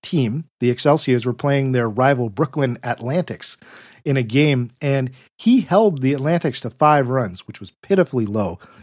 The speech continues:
for a score during this time. And the Brooklyn Eagle,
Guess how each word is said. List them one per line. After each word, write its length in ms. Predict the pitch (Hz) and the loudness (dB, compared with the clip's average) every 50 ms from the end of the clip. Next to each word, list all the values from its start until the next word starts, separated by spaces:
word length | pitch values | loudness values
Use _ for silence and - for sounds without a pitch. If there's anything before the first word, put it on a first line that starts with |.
| - _ | -20 _
for 160 | - 127 113 | -2 -2 -2
a 60 | 104 | -2
score 420 | - - _ - 135 117 90 90 _ _ | -4 -4 _ 2 2 2 0 -4 _ _
during 220 | - 123 120 113 | -2 -2 -2 -2
this 140 | 107 110 - - | -6 -8 -10 -10
time. 320 | - 143 123 101 85 - _ _ _ _ _ - - - - - - - _ | -8 -6 -6 -6 -10 -16 _ _ _ _ _ -20 -20 -20 -20 -20 -20 -12 _
And 260 | - 156 156 151 151 147 | 0 2 2 2 0 -2
the 160 | - 143 135 | -4 -6 -2
Brooklyn 340 | 120 156 220 226 - 185 156 | 2 2 2 2 2 0 2
Eagle, 320 | 160 202 202 143 131 170 | 2 2 2 0 -2 -2